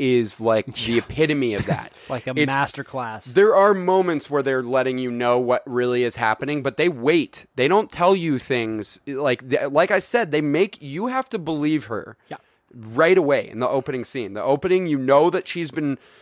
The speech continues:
Speaker 1: she, they also, like, just based on her actions when she's escaping and how meticulous she is about everything,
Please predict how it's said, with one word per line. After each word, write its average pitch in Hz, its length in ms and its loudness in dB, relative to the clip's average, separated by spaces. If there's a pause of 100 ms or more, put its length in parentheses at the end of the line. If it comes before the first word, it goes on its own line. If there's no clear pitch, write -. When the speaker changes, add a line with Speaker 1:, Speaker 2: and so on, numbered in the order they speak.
(140)
Speaker 1:
she, 131 520 -10
they 180 180 0
also, 208 320 -2
like, 208 300 -2 (640)
just 170 320 0
based 202 260 -2
on 190 140 0
her 151 260 -2
actions 127 760 -4 (580)
when 143 300 2
she's 135 280 -2
escaping 117 720 -4 (240)
and 127 120 -4
how 165 140 2
meticulous 180 720 0
she 104 220 -4
is 104 200 -4
about 123 220 0 (100)
everything, 151 580 -2